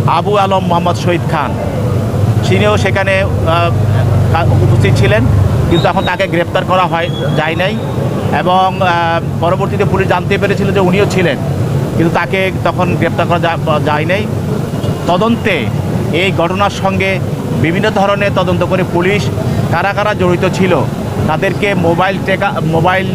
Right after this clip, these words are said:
সহ অন্যান্য ডিভাইস পরীক্ষা করে এদেরকে প-,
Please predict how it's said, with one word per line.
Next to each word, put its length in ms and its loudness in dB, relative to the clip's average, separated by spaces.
সহ 180 2
অন্যান্য 560 2
ডিভাইস 400 0
পরীক্ষা 300 0
করে 300 0
এদেরকে 440 0
প-, 100 2